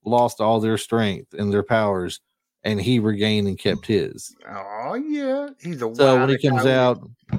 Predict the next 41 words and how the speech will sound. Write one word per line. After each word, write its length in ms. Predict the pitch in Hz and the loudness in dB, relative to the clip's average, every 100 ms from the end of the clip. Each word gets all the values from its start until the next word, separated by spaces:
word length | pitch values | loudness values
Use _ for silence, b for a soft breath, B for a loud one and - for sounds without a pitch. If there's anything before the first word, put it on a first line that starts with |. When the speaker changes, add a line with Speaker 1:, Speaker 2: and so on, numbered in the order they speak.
| 131 | -2
Speaker 1:
and 480 | 127 117 110 101 101 | -2 0 0 -2 -2
Zod 360 | 110 123 123 | 2 4 4
wants 200 | 113 117 | 2 -2
him 120 | 120 107 | 0 -2
to 60 | |
take 240 | 101 123 107 | 0 -2 -2
his 140 | 104 | -6
hand, 580 | 98 120 117 101 95 90 _ _ _ - | -2 0 2 0 -2 -6 _ _ _ -6
kneel 280 | 104 117 | 0 2
before 380 | 113 107 - 110 | 2 0 0 0
Zod, 440 | 101 110 110 107 101 | 2 2 2 2 0
kiss 280 | 117 107 | -2 -2
the 100 | - | 0
ring 340 | 107 110 107 104 | 2 2 2 2
and 80 | 104 | 2
everything, 580 | 104 104 110 107 107 104 _ _ _ | 2 0 0 0 -2 -6 _ _ _
he 100 | 117 | 0
kneels 340 | 120 127 123 | 4 4 4
in 120 | 120 104 | 2 0
front 260 | 123 123 | 2 2
of 80 | 117 | 4
him, 140 | 113 | 2
then 100 | 113 107 | 2 2
grabs 320 | 110 117 110 | 2 2 2
his 120 | 113 | 0
hand, 380 | 113 117 117 113 | 2 2 4 2
then 60 | 113 | 2
he 80 | |
starts 280 | 107 117 104 | 0 0 -2
squeezing 480 | - 120 120 113 117 | -2 0 2 2 0
for 160 | 107 117 | 2 2
all 120 | 117 | 2
he's 160 | 113 101 | 0 0
worth, 360 | 113 113 110 | 2 2 2
and 160 | 110 101 | 0 2
the 60 | |
look 260 | 107 123 - | 2 0 -2
on 160 | 110 101 | -4 -4
Terrence 380 | 117 113 92 | -2 0 -2
Stamp's 360 | - 110 90 - | -2 -2 -2 -4
face 500 | - 95 67 - - | -2 -2 -2 -8 -16